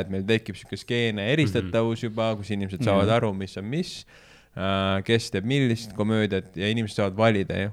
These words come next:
Speaker 1: huumor
Speaker 3: Jah.
Speaker 1: on väga subjekt-, noh,
Speaker 2: Mhm.
Speaker 1: selles suhtes see on väga subjektiivne
Speaker 3: Jah,
Speaker 1: asi, kes
Speaker 3: väga isiklik.
Speaker 1: millele, täpselt, et noh, kui, jah,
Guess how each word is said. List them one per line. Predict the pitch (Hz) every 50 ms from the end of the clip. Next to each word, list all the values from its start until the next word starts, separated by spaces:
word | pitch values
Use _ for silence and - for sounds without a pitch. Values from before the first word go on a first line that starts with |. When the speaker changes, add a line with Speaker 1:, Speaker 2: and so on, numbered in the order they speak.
| -
Speaker 1:
huumor | - 156 156 123 110 107
Speaker 3:
Jah. | 107 113
Speaker 1:
on | 113 113 110 110
väga | 120 131 135 123 120 117
subjekt-, | - 185 220 - - 135 - _ -
noh, | 131 120
Speaker 2:
Mhm. | 95 90
Speaker 1:
selles | 117 135 131 92
suhtes | 123 123 -
see | 139
on | 131 135
väga | 139 139 131 127
subjektiivne | - 165 160 131 120 113 120 143 165
Speaker 3:
Jah, | 185
Speaker 1:
asi, | 180 147 143
kes | 117 - 123 110 113
Speaker 3:
väga | 135 156
isiklik. | 151 151 147
Speaker 1:
millele, | 139 131 127 127 127 127 123 127 127 135
täpselt, | 160 170 165 - 110 107
et | 98 - -
noh, | 117 113 - - - - - - - - _ _ _
kui, | - - 104 107 92 101
jah, | 131 135